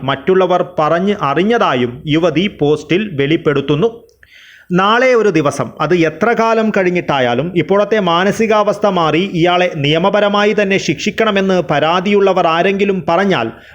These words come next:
അന്ന് കേസുമായി അവർക്കൊപ്പം നിൽക്കുമെന്ന ശക്തമായ പിന്തുണയും അതിജീവിതമാർക്ക് പോസ്റ്റിലൂടെ യുവതി നൽകുന്നുണ്ട്. ഗൗരവം മനസ്സിലാക്കി പാർട്ടി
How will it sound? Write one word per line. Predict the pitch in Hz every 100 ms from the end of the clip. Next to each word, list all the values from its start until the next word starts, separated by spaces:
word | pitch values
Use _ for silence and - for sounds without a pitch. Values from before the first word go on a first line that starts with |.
| -
അന്ന് | 139 170 165
കേസുമായി | 151 156 190 175 120 117
അവർക്കൊപ്പം | 135 135 160 180 160 151 143 139
നിൽക്കുമെന്ന | 156 156 202 180 156 -
ശക്തമായ | - - - 202 208 208 202
പിന്തുണയും | 165 190 214 143 113 117 - - 131
അതിജീവിതമാർക്ക് | 127 160 147 214 208 196 170 151 170 123 123
പോസ്റ്റിലൂടെ | 143 151 - 170 151 139 139 -
യുവതി | 120 139 147 135 135 131
നൽകുന്നുണ്ട്. | 127 135 139 139 151 233 - _ _ _ _ -
ഗൗരവം | 165 196 226 262 262
മനസ്സിലാക്കി | 254 226 226 226 220 214 208
പാർട്ടി | - 175 190 -